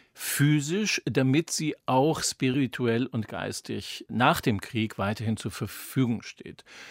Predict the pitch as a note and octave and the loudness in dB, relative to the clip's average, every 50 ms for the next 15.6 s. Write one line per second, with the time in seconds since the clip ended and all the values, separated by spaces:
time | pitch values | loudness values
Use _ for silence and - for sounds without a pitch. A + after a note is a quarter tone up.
0 | - - - _ - - G#2 - A#2 G#2+ - - D3 D#3+ - - - B2 G2+ - | -20 -20 -20 _ -8 -6 -4 -4 -4 -4 -2 0 0 0 0 0 0 0 0 -2
1 | - - - - _ - A2 A#2+ C#3 G3 - F#3+ E3+ E3+ D#3 C#3+ C3 A#2+ A#2 A#2 | -4 -8 -10 -8 _ -2 0 2 2 2 2 2 2 2 0 0 2 2 2 2
2 | A#2+ - - B2 A#2 A2+ G#2+ - - - - - - - - - - F#3+ A#3 - | 0 -2 -4 -2 -2 -2 -4 -6 -10 -16 -18 -18 -18 -18 -10 -4 0 2 2 0
3 | - - C3+ A#2 A#2 A2 - C3 A#2 A2 - _ _ _ _ _ - A#2+ A#2+ A2+ | 0 0 0 2 2 0 0 -2 -2 -4 -4 _ _ _ _ _ 0 2 2 4
4 | A#2 G#2+ - C3 D#3 G3 G3+ F#3 C3 A#2 F#2+ - - - - G#2+ G2+ G#2 G#2 F2 | 4 4 4 6 8 8 8 8 6 4 2 0 -2 -4 -2 -2 -2 -2 -4 -6
5 | - - A2+ G#2+ G2+ A2+ - - - B2 A#2 - - B2+ B2 B2 B2+ C#3 E3+ E3+ | -4 -2 0 0 0 0 -2 -2 -2 -2 -2 -2 -2 -2 -2 0 4 4 4 4
6 | E3+ - F3+ D3+ - - C3 - - - B2+ B2 A#2+ B2 C3 B2+ B2 B2 B2 B2 | 6 4 2 0 0 -2 -4 -6 -6 -4 -2 0 2 2 2 2 2 4 4 6
7 | A#2+ C3 D3 E3 E3+ E3+ E3+ - - C#3 B2 - D3 D3 D#3+ D#3+ C#3 A2+ - _ | 6 6 6 6 6 4 4 2 0 0 2 4 6 6 8 6 6 4 0 _
8 | _ _ _ _ _ _ _ _ - C#3+ D3 - - - - - - - - - | _ _ _ _ _ _ _ _ 2 2 4 4 4 2 2 0 -2 -4 -8 -14
9 | - - - - - - - F2 E2 F2 - - - - F2+ E2+ - - - E2 | -16 -16 -16 -18 -14 -10 -10 -10 -8 -10 -10 -10 -8 -8 -8 -8 -10 -10 -10 -10
10 | D#2 - - - - - _ _ _ - A2 A#2 B2+ C3+ D3 C#3+ A#2+ A#2 A2 - | -12 -12 -14 -18 -20 -20 _ _ _ 2 4 6 8 8 8 8 8 6 4 2
11 | - - _ _ _ _ _ _ - A2 G#2+ F#2 F2 E2+ - - E3+ - - - | -2 -12 _ _ _ _ _ _ -4 -2 0 0 -2 -2 0 0 -2 -2 -2 -6
12 | - - - - D3+ C#3+ C#3+ - - - D#3+ E3 F#3+ G#3+ G#3+ G#3+ - - - - | -10 -10 -4 -2 0 0 0 -2 -2 -2 0 0 2 0 -2 -4 -6 -10 -20 -20
13 | - - - - _ _ - C3+ B2+ B2 B2 B2 A#2 A2 G#2+ - - C3+ C3 - | -20 -20 -20 -20 _ _ 2 2 4 4 4 4 4 2 2 2 4 4 4 4
14 | C#3 B2 A#2 A2 - - B2 A#2 - - B2 - - - - A2 A2+ A#2 D3 F3+ | 4 4 4 2 2 0 0 0 0 -4 -10 -10 -6 -4 0 0 2 2 2 2
15 | F3+ D#3 A#2+ A2 G#2+ - - - C3+ C3 C#3 D3 | 2 0 0 -2 -2 -4 -6 -2 0 0 0 0